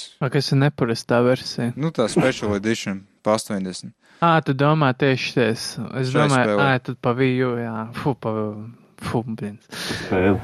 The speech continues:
Speaker 1: Par Switch tur. <laughs>
Speaker 2: Bet, nu, ja jūs esat īpaši traki, tad ir arī Non-Stop Climax Edition.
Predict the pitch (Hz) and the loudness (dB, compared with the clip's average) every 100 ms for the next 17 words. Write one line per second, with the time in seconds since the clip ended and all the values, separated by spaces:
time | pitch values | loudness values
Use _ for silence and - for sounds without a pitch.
0 | - 123 107 113 113 - - - 127 127 | -4 0 2 2 0 -6 -6 0 0 0
1 | - - 110 110 113 147 - - _ _ | -6 -14 -16 -14 -8 -8 -8 -14 _ _
2 | _ 117 110 139 139 120 117 117 113 127 | _ -8 -2 2 2 2 -2 -4 0 0
3 | 120 - - 110 113 - 104 101 101 98 | 0 -4 2 2 2 -4 -4 0 2 2
4 | 95 95 98 110 104 - 101 95 - 107 | 0 -2 -2 0 0 0 -2 -2 0 2
5 | 107 92 - 95 98 - 98 | 2 -2 -6 -6 -4 -4 -10